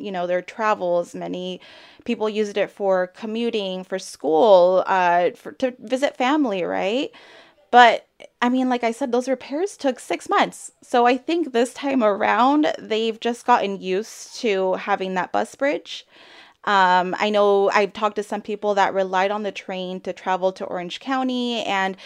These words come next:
they just cut that travel down. They just weren't taking that train plus the bus over to Orange County so much, or the other way around as well. Some are okay with the bus bridge. It doesn't really, you know, bother them.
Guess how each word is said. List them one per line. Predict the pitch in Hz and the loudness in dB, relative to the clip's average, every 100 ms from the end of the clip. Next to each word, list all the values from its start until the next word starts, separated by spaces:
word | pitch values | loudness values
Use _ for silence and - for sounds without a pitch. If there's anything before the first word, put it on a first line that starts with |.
| - - | -20 -4
they | 220 | -2
just | 226 226 - - | -2 -4 -8 -20
cut | - 277 269 | -4 -4 2
that | 247 - | 0 2
travel | - 233 247 | -2 -2 -2
down. | 233 202 254 240 | -2 -2 -2 -2
They | 185 185 | -4 -6
just | 202 202 - | -6 -8 -14
weren't | 190 208 208 220 226 - - _ - _ | -10 -6 -4 -4 -6 -10 -20 _ -20 _
taking | - 277 285 262 247 - 190 | -2 0 2 0 0 -8 4
that | 208 190 180 - - - | 6 8 6 0 -14 -18
train | - 277 247 226 214 208 | -2 0 2 -2 -2 -6
plus | - 262 - | 0 0 0
the | 214 | 2
bus | 196 190 220 - - - | 4 4 2 -6 -4 -4
over | - 220 208 | 2 2 2
to | 214 | 2
Orange | - 220 208 - | 2 0 -2 -8
County | - 220 214 208 | -8 -6 -4 -6
so | - 208 | -4 -4
much, | 196 208 269 - | 0 2 2 0
or | 240 202 196 | 0 4 4
the | 196 196 | 2 -2
other | 208 | -2
way | 202 | 0
around | 185 196 202 190 | 0 -2 -4 -6
as | 190 | -6
well. | 196 190 226 339 - - - | -2 0 2 0 -2 -18 -20
Some | - 302 285 | 0 2 4
are | 269 | 4
okay | 269 285 285 | 2 0 -2
with | 302 | -4
the | |
bus | 302 311 320 | -2 -4 -2
bridge. | - 349 294 | -2 0 0
It | |
doesn't | 269 254 262 | -4 -2 -4
really, | - 254 262 262 262 | -2 -2 0 -2 -4
you | 262 | -2
know, | 247 | -2
bother | 247 247 262 311 | 0 0 0 -2
them. | 311 330 349 | -2 -2 -4